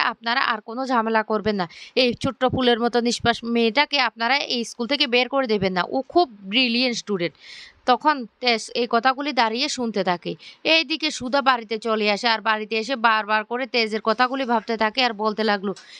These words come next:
"কি করে পারলো তেজ এই কাজটা করতে? আমার সাথে এই ক-, কাজটা কি করে করতে পারলো? আমার আর তেজের এই গোপনীয়তার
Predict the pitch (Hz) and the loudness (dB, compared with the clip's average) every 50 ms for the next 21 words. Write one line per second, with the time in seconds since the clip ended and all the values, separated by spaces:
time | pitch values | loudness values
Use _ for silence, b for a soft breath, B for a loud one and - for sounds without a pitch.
0 | B B - 208 - - - 311 311 339 330 - 285 247 220 220 202 196 - 220 | B B 0 0 0 2 2 2 2 2 2 2 2 2 2 -2 -4 -4 -4 -4
1 | 208 196 - - 226 220 - 233 220 - - 285 277 - 285 262 - - 320 330 | -4 -4 -4 -6 -6 -2 0 0 0 2 0 -2 0 2 0 -2 0 -2 -4 -4
2 | 311 - b b b b b b b - - 220 226 269 269 - 311 302 - 320 | -4 -8 b b b b b b b 0 0 2 2 0 0 0 -2 0 0 -2
3 | 285 - 277 262 247 220 254 240 - - 311 - 294 294 233 294 302 302 277 - | -2 0 0 -2 0 0 -2 -2 -2 -4 -8 -6 -6 -6 -2 0 0 0 0 0
4 | 311 294 277 233 - - 247 - 240 220 208 202 190 185 - - - 226 233 262 | 0 0 0 0 -2 -4 0 2 2 2 2 0 -4 -4 -2 -2 -2 0 2 2
5 | 285 285 294 285 277 - b b b b b _ 285 262 247 220 254 240 - - | 2 2 2 0 0 -2 b b b b b _ 0 0 0 2 0 -2 0 0
6 | 262 254 214 220 254 - 254 262 247 247 254 254 240 247 - 247 247 240 | 0 0 0 -2 -4 -2 0 0 0 2 0 0 -2 0 2 2 2 2